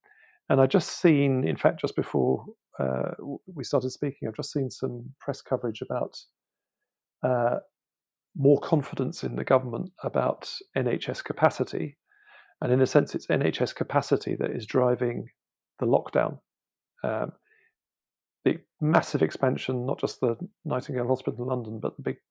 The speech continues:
hospitals that are going to Manchester and Glasgow and, and, um, Wales and so on, uh, Cardiff, are all part of meeting the challenge. And,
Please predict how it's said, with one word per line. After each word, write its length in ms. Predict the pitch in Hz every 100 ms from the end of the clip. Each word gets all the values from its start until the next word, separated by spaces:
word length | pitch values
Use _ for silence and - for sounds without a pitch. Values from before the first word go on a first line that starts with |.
| -
hospitals 440 | 135 - 131 113
that 120 | 120
are 60 | -
going 260 | 117 120 110
to 100 | 120
Manchester 440 | 123 127 - 123
and 240 | 120 123 120
Glasgow 460 | 120 117 - - 120
and, 180 | 120 127 -
and, 140 | 127 - -
um, 160 | 117 139 -
Wales 380 | 147 120 120 127
and 60 |
so 120 | - 139
on, 140 | 143 - _ _ _
uh, 80 | 120
Cardiff, 400 | - 135 117 - -
are 260 | 131 123 - - - - - _ _
all 180 | 175 147
part 280 | 143 139 127
of 120 | 127
meeting 300 | 135 120 131
the 80 | 117
challenge. 640 | - 127 110 - 135 - _ _ _ _ _ _ _ _ -
And, 320 | 127 131